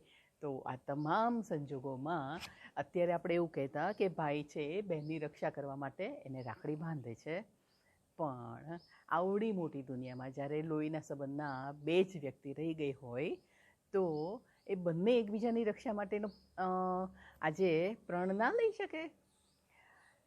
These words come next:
જેવી રીતે ભાઈ એના ભાઈને કહી શકે કે, "જો,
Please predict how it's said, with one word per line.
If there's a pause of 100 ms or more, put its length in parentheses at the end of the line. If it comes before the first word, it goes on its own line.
(140)
જેવી
રીતે
ભાઈ
એના
ભાઈને
કહી
શકે
કે,
"જો,